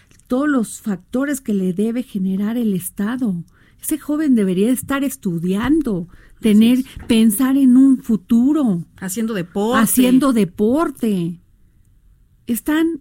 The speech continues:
Speaker 1: los jóvenes de este país, lejos de hacer todo eso que acabamos de comentar, están asesinando personas allá afuera. ¿Qué hacer? ¿Qué hacer? ¿Qué nos ha fallado como país?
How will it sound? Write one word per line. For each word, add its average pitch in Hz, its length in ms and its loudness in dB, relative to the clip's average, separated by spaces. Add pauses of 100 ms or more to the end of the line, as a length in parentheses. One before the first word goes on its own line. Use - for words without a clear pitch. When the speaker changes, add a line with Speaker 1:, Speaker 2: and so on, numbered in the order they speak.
Speaker 1:
los 233 240 0
jóvenes 320 600 2
de 214 120 2
este 262 240 -6
país, 254 560 0 (240)
lejos 302 460 -2
de 226 100 0
hacer 247 260 -2
todo 277 280 -2
eso 269 260 -2
que 208 100 -12
acabamos 220 420 -4
de 190 120 -8
comentar, 240 640 -4
están 330 420 -4
asesinando 311 920 0
personas 175 600 -2
allá 175 180 -6
afuera. - 480 -16 (720)
¿Qué 349 140 2
hacer? 320 640 -2 (800)
¿Qué 349 140 0
hacer? 330 440 -2
¿Qué - 160 2
nos 339 280 2
ha 330 80 -4
fallado 277 760 0
como 226 320 -6
país? 214 580 -2